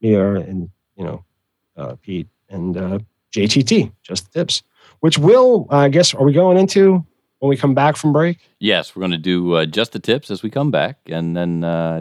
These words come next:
Speaker 2: think we're gonna, we've got some reels that we can kick around and, and talk about.
Speaker 1: And, uh, Timmy, a lot like your show, um, you know, i-, if, if you don't wanna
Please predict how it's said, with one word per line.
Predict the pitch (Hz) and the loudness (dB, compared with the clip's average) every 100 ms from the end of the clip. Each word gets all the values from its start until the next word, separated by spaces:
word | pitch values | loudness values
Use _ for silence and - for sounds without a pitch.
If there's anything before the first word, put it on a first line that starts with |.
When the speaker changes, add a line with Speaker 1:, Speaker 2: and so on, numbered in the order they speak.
| - | -8
Speaker 2:
think | 90 | -10
we're | 87 | -8
gonna, | 85 80 - | -8 -8 -10
we've | 87 | -8
got | 92 | -8
some | 82 82 | -6 -4
reels | 80 76 | -4 -4
that | 71 | -10
we | 71 | -10
can | 73 | -12
kick | - 78 | -12 -10
around | 78 76 | -8 -8
and, | 71 - _ _ | -10 -16 _ _
and | - | -16
talk | - 69 - | -12 -12 -12
about. | - - _ _ _ _ _ _ _ | -20 -20 _ _ _ _ _ _ _
Speaker 1:
And, | 143 139 135 | 2 2 4
uh, | 135 131 117 - _ - | 4 2 0 -6 _ -4
Timmy, | 175 208 | 2 2
a | 143 | 2
lot | 123 151 180 - | 2 2 0 2
like | 165 170 - - - 127 | 2 2 -2 -12 -12 -2
your | 151 165 | 2 2
show, | - 185 185 143 - | 2 2 2 0 -2
um, | 120 117 110 110 - | 2 2 2 0 -6
you | 131 | -4
know, | 104 104 _ _ | -2 -4 _ _
i-, | 120 113 | -8 -6
if, | 110 107 - _ | -6 -8 -10 _
if | 113 | -4
you | |
don't | 113 135 117 | 2 2 4
wanna | 135 123 | 2 2